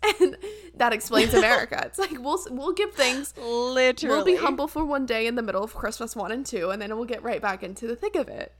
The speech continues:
Speaker 1: <laughs>
Speaker 2: Exactly. But anyways, I love my three dollar
Speaker 1: I love them
Speaker 2: consumerism,
Speaker 1: too.
Speaker 2: um, jingling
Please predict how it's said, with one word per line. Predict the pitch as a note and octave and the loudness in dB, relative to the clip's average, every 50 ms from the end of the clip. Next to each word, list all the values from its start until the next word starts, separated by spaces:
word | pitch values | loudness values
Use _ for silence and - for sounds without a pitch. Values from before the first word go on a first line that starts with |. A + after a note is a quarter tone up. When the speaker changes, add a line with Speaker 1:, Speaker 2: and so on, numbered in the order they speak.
| _ _ - | _ _ -4
Speaker 1:
<laughs> | B4+ G#4+ - - - F4 E4+ E4 - - G4 - - - - | -4 -4 -2 0 -2 -2 0 0 -4 -4 -4 -6 -10 -8 -4
Speaker 2:
Exactly. | A#3+ B3+ B3 B3+ G#3+ G#3+ G3+ F#3 F#3+ F#3+ F3 E3 G#3+ - - F#3 D#3+ E3 | 0 0 0 0 -2 -6 -8 -4 -2 0 0 0 -2 -4 -4 -4 -2 -2
But | G3 A3 C4 | 0 0 2
anyways, | C4+ B3+ A#3+ G#3+ G3+ F#3+ G3 G3 - | 2 2 2 2 2 2 2 2 0
I | - G#3 A#3+ | -2 -2 0
love | A3+ A3+ A3 G#3 | 0 0 -2 -2
my | G#3+ G#3+ G#3 G3+ G3+ G3 - - - | -2 -4 -2 -2 -2 -2 -2 -4 -6
three | A#3 G#3 G3+ G3 | -6 -4 -4 -2
dollar | F#3 F3+ F3+ | 0 4 6
Speaker 1:
I | D4 D#4+ G4 | 6 6 6
love | F4+ E4+ C#4+ C#4 D#4 | 4 4 2 2 2
them | - C#4+ F#4 F#4+ | 0 -2 -4 -4
Speaker 2:
consumerism, | - - - F4+ G4 G#4 G#4+ G4 D#4 B3+ A3+ G#3+ G#3 A3 | -4 -4 -2 0 2 4 4 4 2 2 0 0 -2 -6
Speaker 1:
too. | A#3+ - | -8 -4
Speaker 2:
um, | - A3+ A3 G#3+ G#3 G3+ G3+ - - _ _ - G#3+ A3+ | 0 2 2 2 2 0 -2 -6 -10 _ _ -20 -18 -12
jingling | - - C4 B3+ C4 B3+ B3+ B3+ B3 B3 B3 A#3+ A#3+ A#3+ A#3+ | -8 -6 -4 -4 -4 -4 -4 -6 -6 -6 -6 -6 -8 -8 -10